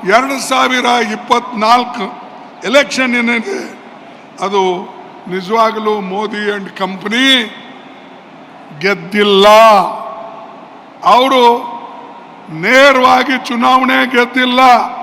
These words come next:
ಕಳ್ಳತನದಿಂದ ಚುನಾವಣೆ ಗೆದ್ದಿದ್ದಾರೆ.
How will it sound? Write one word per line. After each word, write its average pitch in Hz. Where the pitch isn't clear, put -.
ಕಳ್ಳತನದಿಂದ 277
ಚುನಾವಣೆ 269
ಗೆದ್ದಿದ್ದಾರೆ. 277